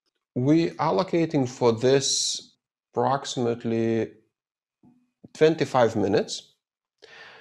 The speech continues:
So in these twenty-five minutes, make sure you share briefly about the programs, and most important, what could be possible objectives or goals? Why would you like to use badges there?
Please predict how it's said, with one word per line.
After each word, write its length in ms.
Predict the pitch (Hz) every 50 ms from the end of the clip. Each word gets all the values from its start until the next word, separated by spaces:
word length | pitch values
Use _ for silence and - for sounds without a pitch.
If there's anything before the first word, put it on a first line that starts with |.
| - _
So 220 | - - - 131 131
in 80 | 131
these 180 | 123 143 139 -
twenty-five 680 | - 156 165 175 180 180 165 - - 143 127 127 120
minutes, 560 | 127 131 131 131 127 123 123 123 - - - -
make 240 | 117 123 131 127
sure 220 | - - 147 139 131
you 120 | 117 104
share 500 | 104 - - 156 165 175 175 175 180 180 _ _ _ _ _ _ _ _ 120 -
briefly 320 | - 139 147 143 - 120
about 260 | 113 110 113 110 107 98
the 60 | 98
programs, 680 | - - 156 170 170 170 190 190 185 180 - - - -
and 360 | 143 156 185 220 233 226 - -
most 280 | 135 135 147 147 147 -
important, 540 | 135 123 - 147 143 - 135 123 123 - - _ _
what 380 | - 113 123 156 - - -
could 200 | - 139 123 120
be 120 | 120 131 262
possible 680 | 262 - - - 135 147 160 156 - 139 123 123 120 120
objectives 600 | 113 101 - 131 131 131 - - - - - -
or 140 | - 98 101
goals? 560 | 101 123 135 139 117 - - - - - - _ _ _ _ _
Why 380 | - 110 107 110 127 131 143 147
would 220 | 131 120 117 104
you 80 | 113 107
like 260 | 107 110 110 113 110 -
to 80 | 110
use 200 | 104 110 110 107
badges 440 | 101 104 101 101 95 - 95 92 104
there? 320 | - 92 90 - - -